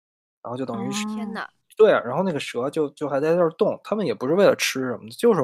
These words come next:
Speaker 1: 玩儿，就是觉得好玩儿。然后把蛇皮弄下来，然后就把蛇扔到地上。然后我当时就看那个蛇在那个地上翻滚，
Speaker 2: 哦。
Speaker 1: 然后那几个小孩儿就，就好像就是，那不是一个活物，就好像是玩儿一个玩具似的。然后扔完了以后，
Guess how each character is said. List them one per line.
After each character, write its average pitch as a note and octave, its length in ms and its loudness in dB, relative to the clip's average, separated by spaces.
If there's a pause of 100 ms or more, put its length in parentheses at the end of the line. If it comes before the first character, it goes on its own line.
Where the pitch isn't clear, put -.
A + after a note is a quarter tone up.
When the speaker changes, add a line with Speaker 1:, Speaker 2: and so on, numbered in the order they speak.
Speaker 1:
玩 G#2 120 2
儿， B2 140 -2
就 F3 140 -4
是 C#3 40 -4
觉 C3 120 -8
得 D#3 60 -4
好 - 160 0
玩 - 200 -4
儿。 B2 160 -2 (480)
然 A#2 140 -2
后 B2+ 160 4 (100)
把 B2+ 80 0
蛇 C#3+ 240 2
皮 C3 300 -2
弄 C#3+ 200 0
下 A#2+ 120 -4
来， G#2+ 100 -2
然 A#2 140 -6
后 B2+ 80 -2
就 C#3 80 0
把 A#2+ 100 -2
蛇 - 180 -6
扔 A#2+ 200 -4
到 A#2 100 -6
地 G#2+ 160 -10
上。 G#2 100 -14 (460)
然 A#2 80 -8
后 A2+ 60 -4
我 G#2+ 40 -8
当 B2 140 0
时 C#3 80 0
就 C#3 120 0
看 - 220 2
那 B2+ 120 0
个 B2+ 80 0
蛇 A#2 340 -2
在 C3+ 140 4
那 C3 120 -2
个 C3+ 80 -4
地 C#3+ 140 -4
上 A#2+ 160 -4
翻 B2+ 260 -4
滚， A#2+ 140 -6
Speaker 2:
哦。 - 20 -12
Speaker 1:
然 B2+ 80 -8
后 C3 60 -6
那 C3 100 -6
几 B2 140 -8
个 B2+ 80 0
小 B2 180 -2
孩 A#2 100 -4
儿 A2+ 60 -2
就， C3+ 160 0 (580)
就 - 140 -2
好 A#2 200 2
像 F#3 260 2
就 D#3+ 100 2
是， C3 160 0 (220)
那 G#3 80 8
不 D3 180 0
是 A3 140 2
一 D#3 80 4
个 C3 140 2
活 - 280 -4
物， C3 200 -2
就 G3+ 120 4
好 B2 160 4
像 B2 160 0
是 D3+ 60 0
玩 B2 160 2
儿 B2 100 0
一 C3 60 -2
个 C3 80 0
玩 G#2 220 -4
具 A#2+ 240 -6
似 G2+ 160 -18
的。 - 100 -18 (400)
然 B2 180 -2
后 B2+ 380 4
扔 F3+ 260 2
完 C3 160 4
了 D#3 80 -2
以 B2 120 -4
后， A2+ 340 -4